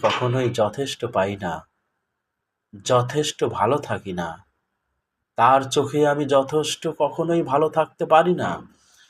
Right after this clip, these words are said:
মা কেয়ারলেস, নিজে কোমরের ব্যথা নিয়ে কাতরান, তবুও ডাক্তার দেখাতে যান না। কিন্তু আমার সামান্য কাশিতেই সব কিছু ফেলে ছোটেন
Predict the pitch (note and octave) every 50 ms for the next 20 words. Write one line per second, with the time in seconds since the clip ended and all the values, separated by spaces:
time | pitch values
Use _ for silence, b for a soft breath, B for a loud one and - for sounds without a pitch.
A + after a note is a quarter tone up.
0 | b b b b _ _ _ _ _ _ A2 A#2 C3 C#3 - - F3 F3 E3+ E3+
1 | D#3+ D3+ A#2+ G2 F#2 F2+ F2 F2 - - - - _ _ _ _ _ _ _ _
2 | _ _ _ _ _ _ A2 A#2 C3 C3 A#2+ C#3+ E3+ B2 B2+ C#3 B2+ B2+ B2+ B2
3 | B2+ B2+ B2+ A#2+ B2 A#2+ A#2+ B2 C3+ C3 C3 C3 C3 B2 C3 C3 C3 C3 - -
4 | D3 C#3 C#3+ C#3+ D3 D#3 - _ _ _ _ _ _ _ B2 A#2+ A2+ A2+ A#2+ A#2
5 | A2+ A2 A2+ G#2+ G2+ - _ - A#2 A2 G#2 F#2+ G#2+ F#2+ - G#2+ G2+ - G2+ F2+
6 | G2 F#2+ F#2 F2+ F2+ F2+ E2+ E2+ F#2 - _ _ _ _ _ _ _ _ _ _
7 | _ _ E3+ F3 F3+ F3+ F3+ - - F#2 F3 - _ _ _ _ _ _ _ _
8 | _ _ _ _ - A2+ A#2+ B2 A#2+ A#2+ A2+ - - - B2 A#2+ A#2 A#2 A#2+ A#2+
9 | A#2+ A#2+ A#2+ A#2 - G#2+ - - B2+ A#2+ A#2+ A#2+ A2+ A2 - - - - C#3 C3+
10 | - _ - C3 B2+ - A#2+ - - G#2+ G2+ G#2 G2+ - - A2+ G2+ - G#2+ G2+
11 | F#2+ F2+